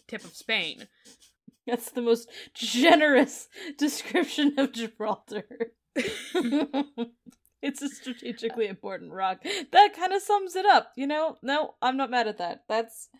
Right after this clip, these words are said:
Speaker 2: the British want to own it very much. <laughs>
Speaker 1: Yeah, specifically, it's because it's close to the narrow,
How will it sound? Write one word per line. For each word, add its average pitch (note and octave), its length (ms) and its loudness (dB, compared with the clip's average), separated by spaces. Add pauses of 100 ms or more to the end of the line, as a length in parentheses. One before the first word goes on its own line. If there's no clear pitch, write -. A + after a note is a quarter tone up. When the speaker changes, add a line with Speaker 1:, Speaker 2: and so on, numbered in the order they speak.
(140)
Speaker 2:
the G3 80 -12
British A#3 420 2
want A3+ 260 0
to A#3+ 140 -2
own G#3 220 -4
it G3 160 -12
very A#3+ 460 0
much. - 420 -12 (140)
<laughs> A#3+ 160 -8 (680)
Speaker 1:
Yeah, E4 120 -2
specifically, E4+ 760 -2
it's A#3+ 180 -2
because D4 260 -4
it's B3+ 120 -12
close F4 440 -8
to D4+ 80 -14
the A#3+ 160 -4
narrow, C4 500 -4